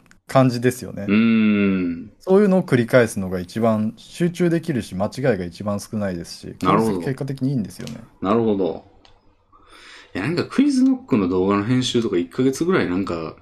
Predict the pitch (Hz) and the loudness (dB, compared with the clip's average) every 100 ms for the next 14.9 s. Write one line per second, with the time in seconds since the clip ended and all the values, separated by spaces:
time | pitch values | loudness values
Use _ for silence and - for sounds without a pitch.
0 | 104 98 147 - 98 82 - 92 95 165 | -10 -2 0 2 0 -2 -4 -2 -2 -4
1 | 151 92 - - - - _ _ _ _ | -4 -4 -4 -12 -14 -20 _ _ _ _
2 | - - 202 233 202 - 214 214 190 190 | 4 8 8 8 6 4 6 4 4 4
3 | 143 107 98 160 101 101 104 135 135 151 | 4 4 2 2 4 2 2 2 4 4
4 | 156 139 98 - 92 87 - - - _ | 2 2 -2 0 0 0 -4 -14 -20 _
5 | _ - 117 113 117 113 110 180 214 240 | _ -2 4 6 6 2 0 4 6 6
6 | 170 - 123 185 208 214 208 202 202 - | 2 0 0 2 2 2 4 4 2 4
7 | 170 151 139 185 180 175 190 175 180 180 | 6 6 6 2 2 2 2 2 0 2
8 | 175 170 123 123 113 101 104 98 95 113 | 4 6 6 4 2 -4 -4 -4 -4 -2
9 | 104 107 98 90 87 85 85 87 82 - | 0 0 0 -4 -6 -6 -6 -10 -12 -6
10 | 123 113 107 113 147 - 233 233 165 139 | -2 0 4 4 4 4 4 6 8 8
11 | 127 107 - 107 101 98 98 101 - 120 | 6 0 -2 0 0 -2 -4 -4 -2 0
12 | 120 120 120 120 110 160 175 175 127 127 | 0 -2 2 4 4 2 0 0 0 0
13 | 143 180 127 104 113 98 90 - 87 82 | 2 0 0 0 0 -2 -6 -2 -2 -2
14 | - 90 98 98 98 92 87 87 | -8 -4 2 2 2 0 -2 -6